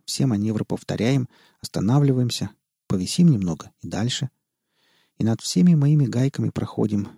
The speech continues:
хоть собирай их обратно в мешок. Новички мои, конечно, сразу воспрянули духом. Головами вертят вовсю, страха у них почти не осталось. Одно любопытство да радость, что всё благополучно обошлось.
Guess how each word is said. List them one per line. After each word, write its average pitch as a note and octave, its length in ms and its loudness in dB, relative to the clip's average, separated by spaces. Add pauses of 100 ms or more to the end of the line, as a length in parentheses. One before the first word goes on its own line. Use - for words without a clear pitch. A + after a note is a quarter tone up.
хоть - 180 -2
собирай E3+ 380 0
их - 140 -6
обратно F#2 380 -2
в F#2 80 -8
мешок. - 400 -6 (1400)
Новички G2+ 460 0
мои, E3+ 220 6
конечно, C3 420 0
сразу A#2 320 0
воспрянули G#2 560 0
духом. G2 480 -4 (500)
Головами G#2 440 2
вертят A2+ 440 0
вовсю, - 400 -2 (160)
страха - 420 -2
у C3 60 0
них C#3 180 2
почти - 340 -2
не B2 100 2
осталось. - 540 -4 (360)
Одно B2+ 220 2
любопытство A#2 640 -2
да A#2 140 -2
радость, F2 340 -6
что - 240 -6
всё - 220 -2
благополучно G2 680 -2
обошлось. G2+ 520 -4